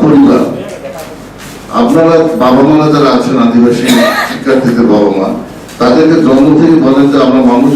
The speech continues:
আমরা বাঙালি। ওই পাশের বাড়ির ছেলেটা যে ও হিন্দু হোক, মুসলমান হোক, এটা বড় কথা না,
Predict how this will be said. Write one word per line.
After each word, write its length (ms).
আমরা 220
বাঙালি। 360
ওই 100
পাশের 360
বাড়ির 280
ছেলেটা 340
যে 100
ও 20
হিন্দু 260
হোক, 100
মুসলমান 400
হোক, 120
এটা 160
বড় 180
কথা 240
না, 60